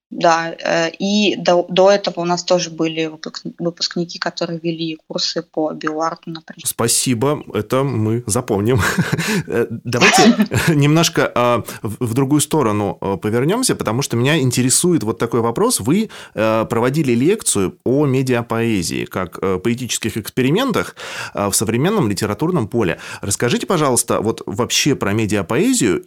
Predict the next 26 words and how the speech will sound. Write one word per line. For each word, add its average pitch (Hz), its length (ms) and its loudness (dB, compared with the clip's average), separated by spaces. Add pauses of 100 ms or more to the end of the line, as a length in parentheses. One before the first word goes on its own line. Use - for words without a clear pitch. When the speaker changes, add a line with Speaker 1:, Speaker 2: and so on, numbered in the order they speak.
Speaker 2:
и 123 240 2
как 170 300 -2
так 110 160 -2
получилось, 113 600 0
что 98 500 -2
вы 113 320 0
этим 104 340 -2
занимаетесь 92 520 -4
направлением? 85 600 -8 (300)
Speaker 1:
Вообще, 269 500 6 (800)
м, 185 760 -4
медиапоэзия, 220 1120 4
ею 208 200 6
занималась 196 560 4
наша 190 220 0
коллега, 190 600 2 (340)
а, 180 480 -6
ну, 190 100 0
в 185 60 -8
целом 185 320 4
она 180 120 2
до 180 100 -2
сих - 200 -4
пор 196 180 4
занимается, 180 800 0 (600)
а, 180 600 2